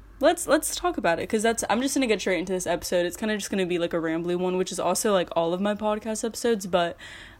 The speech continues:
um, I'm not doing the ten-minute, like, recap thing of what I've been up to, because it'll probably just randomly slip in, um,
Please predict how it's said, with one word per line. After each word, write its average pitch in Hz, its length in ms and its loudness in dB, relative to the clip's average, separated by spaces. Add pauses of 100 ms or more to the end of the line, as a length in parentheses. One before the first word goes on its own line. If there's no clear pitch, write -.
(100)
um, 175 340 2 (420)
I'm 208 220 4
not 208 220 2
doing 208 180 2
the 196 100 2
ten-minute, 185 560 0
like, 170 220 -2
recap 175 460 -2
thing 165 520 -2 (480)
of 220 140 4
what 208 160 6
I've 196 160 6
been 180 140 2
up 180 160 4
to, 196 200 2
because 220 680 2 (1500)
it'll 277 180 12
probably 240 380 6
just 220 180 2
randomly 202 380 4
slip 190 280 0
in, 180 340 -2 (520)
um, 180 540 2